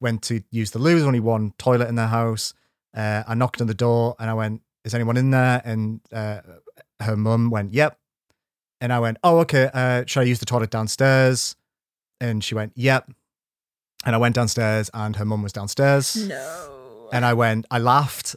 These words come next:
Speaker 1: and I went, "Wow, that's really good. You're good at, like, projecting your voice." And she went, "What do you mean?" I went, "Well, you just said yes to me from the bathroom." And she went, "I'm not,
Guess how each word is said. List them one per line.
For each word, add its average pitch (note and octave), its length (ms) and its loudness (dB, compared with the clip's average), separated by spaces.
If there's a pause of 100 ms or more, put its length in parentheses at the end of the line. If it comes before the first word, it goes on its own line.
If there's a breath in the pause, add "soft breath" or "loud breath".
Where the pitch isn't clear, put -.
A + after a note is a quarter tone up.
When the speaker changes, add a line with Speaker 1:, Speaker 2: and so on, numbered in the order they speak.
Speaker 1:
and A#2+ 140 0
I A#2 60 2
went, A2+ 200 0
"Wow, D3 220 4
that's C#3 200 2
really D3 140 2
good. C#3+ 240 2
You're A#2 80 0
good C3 160 2
at, B2+ 80 -2
like, A#2 140 -4
projecting A#2+ 360 -2
your G#2+ 100 -2
voice." A2 360 0
And A2+ 80 -8
she - 80 -4
went, A2 60 -6
"What A2+ 100 -4
do - 80 -6
you A2+ 60 0
mean?" A2 260 -2
I A2+ 40 -6
went, A2+ 120 -6
"Well, A#2 100 -4
you A#2 60 -4
just A#2+ 140 -2
said A2+ 160 -2
yes B2 160 -2
to - 80 -6
me A2 80 -2
from G#2+ 100 -8
the G#2+ 80 -4
bathroom." A2+ 360 -2
And G#2 60 -8
she - 60 -12
went, A2 100 -6
"I'm G#2 240 -6
not, G#2+ 240 -8